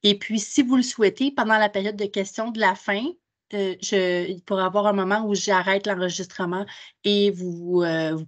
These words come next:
pourrez poser vos questions sans être enregistré. Euh, la raison pour laquelle on enregistre la rencontre, c'est qu'on va la déposer ensuite, euh, on va déposer l'enregistrement sur, euh, le site Internet du Cégep,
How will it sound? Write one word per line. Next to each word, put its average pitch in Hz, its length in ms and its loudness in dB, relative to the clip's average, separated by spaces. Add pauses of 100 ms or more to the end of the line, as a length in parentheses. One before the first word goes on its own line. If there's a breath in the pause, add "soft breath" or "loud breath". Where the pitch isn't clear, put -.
(140)
pourrez 175 340 2
poser 180 300 2
vos 185 160 2
questions 185 460 -2
sans 190 320 -2
être 185 180 -2
enregistré. 165 640 -4 (540 loud breath)
Euh, 170 320 4
la 196 140 6
raison 196 340 2
pour 208 100 -10
laquelle 190 280 -4
on 202 120 -4
enregistre 180 460 -8
la 196 80 0
rencontre, 220 420 -6
c'est 202 160 -6
qu'on 180 440 -6
va 185 160 0
la 175 180 0
déposer 190 560 -2
ensuite, 208 480 -6
euh, 185 100 0
on 165 60 -6
va 175 60 -6
déposer 196 340 0
l'enregistrement 190 680 -2
sur, 202 400 -2
euh, 180 120 0 (340 loud breath)
le 180 80 -4
site 202 240 0
Internet 180 460 0
du 185 80 -12
Cégep, 180 500 -2